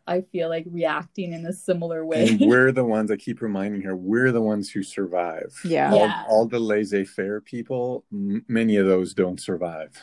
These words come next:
Speaker 3: Yeah.
Speaker 1: Yeah.
Speaker 3: Yeah.
Speaker 1: So I think, like, it's coming between him and my mom. Everyone keeps saying, like, "Get out of the city. What are you doing?"
Speaker 3: Well,
Speaker 2: Or stay in the city, but have, like, a giant mansion with a wall around it and,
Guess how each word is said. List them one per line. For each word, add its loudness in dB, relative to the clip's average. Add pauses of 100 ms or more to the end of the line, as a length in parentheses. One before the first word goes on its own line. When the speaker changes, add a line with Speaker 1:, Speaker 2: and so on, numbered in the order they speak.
Speaker 3:
Yeah. -6
Speaker 1:
Yeah. -4 (300)
Speaker 3:
Yeah. -8
Speaker 1:
So 4
I -2
think, -8
like, -6
it's -8
coming -8
between -2
him 0
and 0
my -2
mom. -6
Everyone -4
keeps -12
saying, -4
like, -8 (200)
"Get 0
out 0
of 0
the -2
city. -2
What 0
are -8
you -6
doing?" -6 (560)
Speaker 3:
Well, -4
Speaker 2:
Or 6
stay 2
in 0
the -4
city, -2
but -2
have, -2
like, -6
a -2
giant -4
mansion -4
with -6
a 0
wall 0
around -2
it -2
and, -6